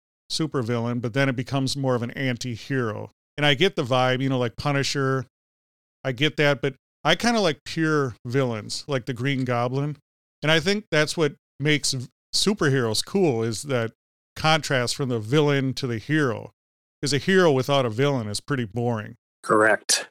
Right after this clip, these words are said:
Speaker 1: We'll have to see what happens, but I, I want 'em to be, they kinda hint at it. They said, you know, the one dude, Hawkman or whatever, says, you know, "You can't go around killing people." And he says,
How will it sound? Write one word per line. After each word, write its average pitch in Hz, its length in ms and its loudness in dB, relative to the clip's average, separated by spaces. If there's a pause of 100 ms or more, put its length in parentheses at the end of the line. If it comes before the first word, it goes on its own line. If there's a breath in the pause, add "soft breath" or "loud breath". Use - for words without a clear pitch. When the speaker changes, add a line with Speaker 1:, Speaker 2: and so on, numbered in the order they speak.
(120)
Speaker 1:
We'll 175 140 4
have 175 240 2
to 156 80 -4
see 117 480 -2 (120)
what 143 140 2
happens, 131 480 0
but 135 160 0
I, 151 180 4
I 180 120 0
want 208 180 2
'em 202 140 -2
to 151 60 -2
be, 139 300 -2 (120)
they 175 100 2
kinda 220 260 0
hint 160 260 0
at 139 140 4
it. 123 140 0
They 135 100 0
said, 127 260 0
you 131 100 0
know, 120 280 0 (640)
the 135 80 -8
one 135 200 0
dude, 131 240 0
Hawkman 127 520 0
or 123 80 -2
whatever, 123 300 0
says, 123 320 -2
you 127 80 0
know, 127 80 -2
"You 123 160 -4
can't 131 220 -2
go 127 100 0
around 113 260 -2
killing 131 320 0
people." 110 400 -6
And 110 80 -6
he 110 80 -6
says, 110 260 -6